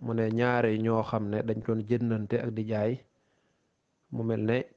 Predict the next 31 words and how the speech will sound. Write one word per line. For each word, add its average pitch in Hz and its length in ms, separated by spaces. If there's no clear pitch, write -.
jaaykat 120 520
bi 117 60
war 117 200
na 113 100
koo 110 180
delloo. 107 480
Léegi 110 220
ñuy 117 160
sikk 127 240
sàkk 110 300
nag, 104 100
ndax 120 260
delloo 117 360
naa 107 220
la 117 140
wala 113 360
delloowuma 113 560
la. 85 120
Waa 117 240
ji 117 100
tamit 123 220
moom 117 160
it 117 100
leerul 117 340
ndax 113 180
delloo 113 320
nañ 107 160
ko 117 80
wala 110 160
delloowuñ 120 400
ko. 104 140